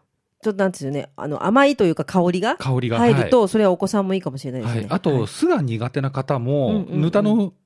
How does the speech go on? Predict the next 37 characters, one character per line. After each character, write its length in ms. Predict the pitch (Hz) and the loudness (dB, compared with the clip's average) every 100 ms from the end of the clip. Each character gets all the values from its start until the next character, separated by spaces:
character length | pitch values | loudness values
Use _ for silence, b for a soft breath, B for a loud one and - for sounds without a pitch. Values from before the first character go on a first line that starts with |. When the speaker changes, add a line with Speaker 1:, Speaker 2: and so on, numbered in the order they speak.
| - | -4
Speaker 2:
あ、 180 | 139 123 | 0 0
ぬ 100 | 131 | 0
た、 160 | 123 98 | -2 -2
す 60 | |
い 40 | 104 | -6
ま 60 | |
せ 80 | - | -2
ん、 40 | |
柚 120 | 139 240 | -2 2
子 80 | |
の 80 | 170 | 0
風 180 | 139 131 | 2 0
味 120 | 87 | 0
で、 160 | 85 151 | -2 0
Speaker 1:
あ、 180 | 180 196 | 0 0
い 80 | |
い 40 | 208 | -2
で 80 | 190 | -4
す 140 | 151 | -8
ね。 140 | 147 | -8
Speaker 2:
は 320 | 110 135 123 180 | 0 2 2 0
い。 60 | |
Speaker 1:
う 20 | |
ん 40 | 143 | -2
う 20 | |
ん 20 | |
う 220 | 165 127 147 | -6 -6 -6
ん 40 | |
う 20 | |
ん。 20 | 135 | -6
Speaker 2:
い 80 | |
け 140 | 135 143 | -2 -2
る 120 | 135 | -2
の 140 | 104 | -4
か 120 | - 92 | -6 -4
な 140 | 117 | -4
と。 200 | 78 | -6